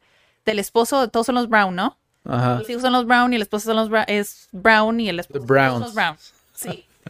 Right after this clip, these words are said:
Speaker 1: <laughs> Entonces, pues, ya te divorcias y, pues, ups, ya no funcionó, pues, ya no voy a ser Brown.
Speaker 2: Ujú.
Speaker 1: Entonces, en teoría, tendrían que cambiar los apellidos de tus hijos porque, de alguna manera, supongo que es nada más legal, no estoy tan segura. Este,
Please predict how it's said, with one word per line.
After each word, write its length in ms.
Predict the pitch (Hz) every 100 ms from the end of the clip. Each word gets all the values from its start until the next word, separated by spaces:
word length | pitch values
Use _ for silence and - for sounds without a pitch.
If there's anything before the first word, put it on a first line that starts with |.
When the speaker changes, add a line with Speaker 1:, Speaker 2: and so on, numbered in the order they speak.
| -
Speaker 1:
<laughs> 200 | 160 -
Entonces, 680 | - _ - 254 269 277 - -
pues, 200 | 233 226
ya 160 | 208
te 160 | 214 208
divorcias 580 | 196 208 226 - 277 247
y, 120 | 196
pues, 240 | 190 180
ups, 440 | 196 226 - - -
ya 140 | 190
no 80 | 190
funcionó, 380 | 226 220 220 240
pues, 100 | 254
ya 100 | 196
no 80 | 185
voy 100 | 175
a 40 |
ser 140 | 180 170
Brown. 300 | 220 220 - _ _ _ _ -
Speaker 2:
Ujú. 320 | 127 120 117 120
Speaker 1:
Entonces, 320 | - 226 240
en 160 | 233
teoría, 680 | 226 220 233 269 233 220 285 _ _ -
tendrían 440 | 208 196 202 202
que 120 | 208
cambiar 240 | 202 202 196
los 100 | 208
apellidos 300 | 196 196 196
de 80 | 190
tus 220 | 202 -
hijos 280 | 240 220 220
porque, 420 | 214 190 175 - _ _ _ -
de 60 | 220
alguna 320 | 220 254 285
manera, 340 | 294 254 254 -
supongo 260 | 294 359
que 80 | 480
es 100 | 466
nada 100 | 453
más 140 | 453 - _ _ _ _ _
legal, 460 | - 190 185 214 427 _ -
no 100 | 214
estoy 180 | 233 220
tan 180 | 208
segura. 360 | 214 190 196 339 _ _ _ _ _ _
Este, 680 | - 208 196 - 208 196 -